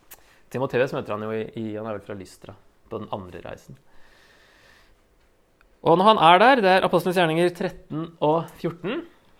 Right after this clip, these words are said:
ehm, så, det har jeg ikke sett før, men at, eh,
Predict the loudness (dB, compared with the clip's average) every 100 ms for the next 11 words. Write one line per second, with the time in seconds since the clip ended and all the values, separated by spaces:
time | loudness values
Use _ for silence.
0 | _ -20 _ _ _ _ _ _ _ _
1 | _ _ _ _ _ _ _ _ _ _
2 | _ -2 0 2 0 -6 -14 _ -14 -2
3 | 2 2 0 _ _ _ _ _ _ -20
4 | -20 -16 -8 -4 -4 -4 -6 -6 -8 -8
5 | -6 -6 -6 -6 -6 -6 -14 -16 -20 -20
6 | -20